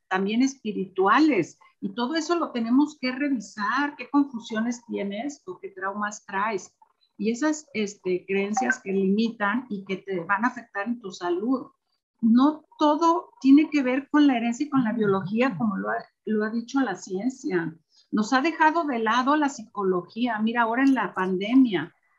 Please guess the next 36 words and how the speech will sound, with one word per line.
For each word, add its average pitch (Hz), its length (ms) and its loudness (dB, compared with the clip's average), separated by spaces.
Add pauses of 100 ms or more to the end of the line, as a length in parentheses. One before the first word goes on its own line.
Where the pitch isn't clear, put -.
(120)
ay, 285 220 2
yo 294 140 2
como 302 220 4
estuve 285 400 0
publicando 220 720 0
y 220 200 -4
sigo 285 440 2
publicando, 226 640 2
Adriana, 220 520 -4 (1080)
porque 208 280 2
ahora 220 300 4
ya 294 440 6 (340)
están 226 320 0
metiéndoles 285 600 0
que 233 100 -12
ahora 247 220 -2
hay 262 140 0
una 269 180 6
hepatitis - 800 -10 (220)
y 202 80 -4
los 208 120 -2
papás 208 300 -4
ya 269 60 0
están 262 260 0
bien 269 180 6
asustados. 208 600 -2
Ya 220 200 0
a 233 60 -4
mí 233 200 -8
los 233 180 -12
pacientes 202 460 -14
ya 208 80 -8
me 226 100 -4
han 233 100 -10
preguntado. 185 680 -4 (1200)
No, - 260 -8